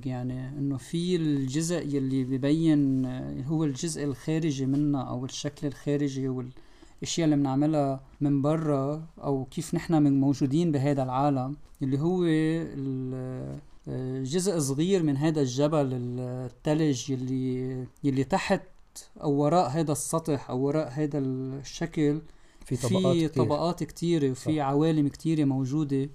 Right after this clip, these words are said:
Speaker 1: وهي يعني اكتشاف هول العوالم هي بحد ذاتها رحلة بخوضها ال-، بخوضها الشخص. و-، وهي عملية يعني منا سهلة، وبذات الوقت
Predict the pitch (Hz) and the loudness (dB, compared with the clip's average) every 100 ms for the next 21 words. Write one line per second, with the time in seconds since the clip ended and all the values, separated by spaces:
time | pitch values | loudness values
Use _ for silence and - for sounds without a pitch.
0 | - - - - - 156 156 202 208 185 | -14 -20 -20 -20 -6 -2 2 4 4 4
1 | 156 147 143 - 156 196 202 202 202 175 | 6 4 2 -4 -2 0 0 2 2 4
2 | 147 170 190 160 190 196 - - 147 156 | 2 2 2 0 0 0 0 -2 -2 -2
3 | 185 156 147 - 180 147 139 131 170 160 | 0 0 -2 -2 0 0 0 -4 -4 0
4 | 139 135 135 139 151 139 - 165 147 - | 0 -2 -4 -8 -10 -10 -6 -4 -4 -4
5 | 156 156 143 - - - - - - - | -4 -2 -4 -4 -12 -20 -20 -20 -20 -20
6 | - - - - 143 135 143 139 139 139 | -20 -20 -20 -8 -4 -2 0 -2 -4 -6
7 | - 165 165 214 202 160 165 196 196 170 | -8 -4 2 4 6 6 6 4 2 4
8 | 151 131 131 131 147 196 190 - 175 165 | 4 4 2 2 2 2 2 0 -2 -2
9 | 160 143 156 175 208 - - 139 135 131 | 0 0 0 -4 -10 -10 -2 0 2 2
10 | 165 180 196 180 196 175 | 2 2 4 4 4 2